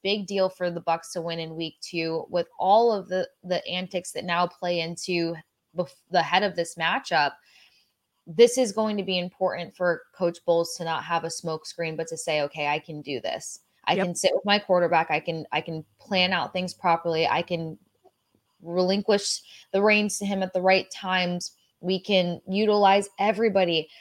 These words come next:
Speaker 1: I think where one of my biggest irritations come into this, Kaylee, is the fact that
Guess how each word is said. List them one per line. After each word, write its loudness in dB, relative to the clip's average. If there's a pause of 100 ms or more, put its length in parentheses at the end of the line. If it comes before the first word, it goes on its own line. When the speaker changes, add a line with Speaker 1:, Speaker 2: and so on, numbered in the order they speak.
(140)
Speaker 1:
I 10
think -2
where 4 (140)
one 0
of 0
my 4
biggest 0
irritations -4
come -6
into -4
this, 0
Kaylee, 4
is -4
the -4
fact -2
that 0